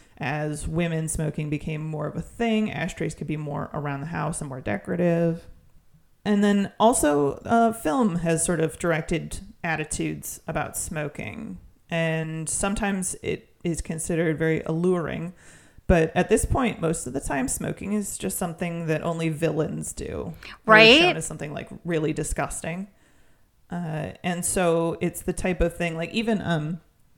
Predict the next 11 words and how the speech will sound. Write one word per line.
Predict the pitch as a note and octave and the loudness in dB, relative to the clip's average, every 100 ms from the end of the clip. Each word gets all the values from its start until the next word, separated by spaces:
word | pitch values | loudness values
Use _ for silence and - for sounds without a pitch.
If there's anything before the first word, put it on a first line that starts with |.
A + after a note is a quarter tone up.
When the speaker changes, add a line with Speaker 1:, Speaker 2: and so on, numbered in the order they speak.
| _ _ _ _ _ _ _ _ _ G3+ | _ _ _ _ _ _ _ _ _ 0
Speaker 1:
in | F#3+ | 0
two | B3 | 2
thousand | A#3 G3+ F#3 | 2 4 2
five | - F#3 E3 D#3+ D#3 D3 - | 0 0 0 2 2 0 -2
in | E3 D#3 | -6 -4
France, | - E3+ E3 D#3+ - - - | -4 0 2 0 -4 -12 -2
a | F3 | -2
cigarette, | - G#3+ F#3 F3 D#3 - - F3 | 4 6 6 4 2 0 -4 -4
a | |
character | - G3 F#3+ F#3+ E3+ | 0 0 2 2 2
was, | E3+ E3+ - - | 2 2 -2 -8